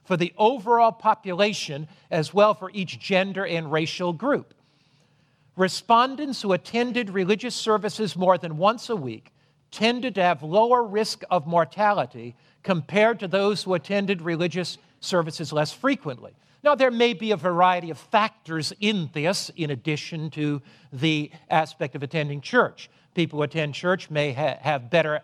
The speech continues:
other health practices in their lives. They may smoke less, drink less, and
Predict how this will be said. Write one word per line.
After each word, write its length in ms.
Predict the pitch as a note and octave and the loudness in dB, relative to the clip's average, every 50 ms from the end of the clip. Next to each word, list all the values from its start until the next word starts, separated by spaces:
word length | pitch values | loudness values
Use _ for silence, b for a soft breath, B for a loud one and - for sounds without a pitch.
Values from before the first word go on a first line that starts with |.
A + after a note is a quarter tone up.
| _ - | _ 2
other 320 | F3+ E3 C#3+ E3 D3+ C#3+ | 2 2 2 0 -6 -6
health 320 | B2 - F3+ D#3 D3+ - _ | -2 0 0 0 0 -2 _
practices 580 | - F3+ E3+ D#3 - E3+ D3 - - C#3+ - | 0 0 0 0 -2 -6 -14 -12 -12 -8 -6
in 120 | F3 D#3 D#3+ | -6 -2 0
their 160 | E3 E3 D#3+ | 0 0 2
lives. 400 | D3+ C#3+ C#3+ D3 D#3 E3+ B2+ - | 2 4 4 4 2 0 -4 -6
They 100 | - C#3 | -8 -8
may 160 | C#3 C#3+ C3+ | -6 -6 -6
smoke 360 | C3 - F3 E3+ E3 D#3+ D#3+ | -6 -4 0 0 0 0 0
less, 220 | D#3 D3+ D#3 C#3+ - | 0 0 0 0 -2
drink 300 | - E3 F3 E3 - C#3+ | -4 -4 -4 -4 -2 0
less, 300 | D3 C#3+ D#3 D3 - D3+ | 0 0 0 0 -2 -8
and 100 | D3 | -12